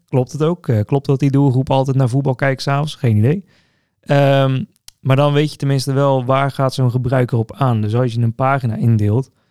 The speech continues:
eh, of gaat nadenken over bepaalde call to actions of over bepaalde formulierenindelingen of, ehm, moet een gebruiker meer plaatjes zien of meer video? Hoe zit zo'n, eh, zo iemand in de website? Daarmee kan je denk ik wel het verschil maken tussen, eh,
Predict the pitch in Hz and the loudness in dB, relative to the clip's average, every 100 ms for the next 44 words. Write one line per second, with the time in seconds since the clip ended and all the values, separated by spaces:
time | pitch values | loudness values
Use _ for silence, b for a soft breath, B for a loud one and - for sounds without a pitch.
0 | _ _ _ - 127 117 113 113 123 - | _ _ _ -4 0 2 2 2 -2 -4
1 | 123 117 120 117 117 120 113 110 120 117 | -2 0 2 2 2 2 0 -2 0 0
2 | 113 120 113 - 135 - 123 107 127 143 | 0 0 0 -2 -4 -4 -4 -4 -6 -10
3 | 110 113 113 110 113 113 123 117 117 113 | -10 -6 -6 -4 -4 -2 -2 0 2 2
4 | 117 - b b b - 123 120 135 139 | 2 -2 b b b 0 2 4 4 2
5 | 117 107 104 104 101 101 101 - 107 101 | 2 2 2 0 0 -2 -4 -4 -4 -6
6 | - _ 120 113 113 113 117 120 - 120 | -16 _ -4 -2 0 -2 -4 -4 0 0
7 | 120 - - 127 120 120 123 117 117 120 | 0 -6 -2 0 2 2 2 2 2 2
8 | - 127 131 - - 131 127 120 120 107 | 2 -2 -2 -6 -6 -2 0 2 0 0
9 | 135 127 127 127 120 120 120 123 127 127 | -2 0 2 2 2 0 0 0 0 2
10 | 123 123 117 131 135 123 117 117 123 - | 2 0 0 2 4 2 2 2 2 -2
11 | - - - b b b b b 127 127 | -8 -12 -18 b b b b b 0 2
12 | 143 143 139 127 131 147 143 - - 151 | 2 2 0 0 0 0 -2 -8 -8 -2
13 | 147 123 127 139 139 107 - 117 123 117 | 0 0 0 0 -2 -6 -6 -6 -4 -2
14 | 113 | -2